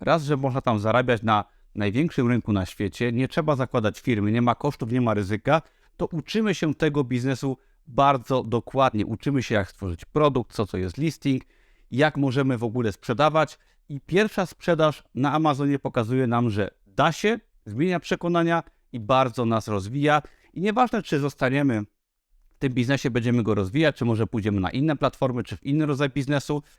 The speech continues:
czy w ogóle cokolwiek innego, jest to świetna edukacja i świetna zmiana przekonań dla każdej osoby, która zaczyna. Przy okazji jest to biznes, który opłaca się przy każdej wielkości sprzedaży, tak?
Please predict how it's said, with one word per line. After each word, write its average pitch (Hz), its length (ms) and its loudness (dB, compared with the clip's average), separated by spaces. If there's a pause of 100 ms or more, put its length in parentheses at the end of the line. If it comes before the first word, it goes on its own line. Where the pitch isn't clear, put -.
(180)
czy 156 140 -4
w 151 60 -2
ogóle 214 200 2
cokolwiek 147 420 -2
innego, 143 340 0
jest 139 160 -2
to 120 60 -6
świetna - 360 -2
edukacja 139 500 -2
i - 120 -10
świetna 127 520 -2 (220)
zmiana 120 480 0
przekonań 151 600 -2 (260)
dla 165 200 2
każdej 127 380 -2
osoby, 113 340 -4
która 107 380 -2 (140)
zaczyna. 185 500 0 (380)
Przy 202 120 -2
okazji 196 420 0
jest 180 140 -2
to 175 120 0
biznes, 170 380 -2
który 170 240 -2
opłaca 143 420 0
się - 160 -2
przy - 200 -6
każdej 131 480 0
wielkości 117 540 -2
sprzedaży, 107 500 0
tak? 117 280 0